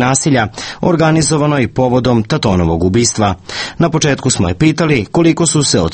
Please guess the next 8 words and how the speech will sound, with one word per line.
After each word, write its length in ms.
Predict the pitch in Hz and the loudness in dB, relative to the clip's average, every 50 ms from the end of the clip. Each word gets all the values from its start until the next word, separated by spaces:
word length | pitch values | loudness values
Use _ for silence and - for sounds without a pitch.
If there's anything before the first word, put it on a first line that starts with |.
| - - | -2 -2
te 80 | 160 156 | 0 0
šetnje 380 | 151 - 147 139 139 - - 131 | 0 0 0 0 0 0 0 0
do 100 | 127 131 | 0 0
danas 340 | 123 131 131 131 127 120 107 - - - | 0 2 2 2 0 0 -2 -4 -4 -2
promenile 480 | - 160 147 131 123 120 120 120 120 117 113 - | 0 0 0 2 0 0 2 2 0 0 -2 -2
prilike 340 | - 90 85 82 85 - 131 139 | -2 0 0 0 0 0 0 0
u 80 | 135 113 | 0 0
društvu. 340 | 95 87 85 - - 80 | 0 0 -2 -2 -2 -4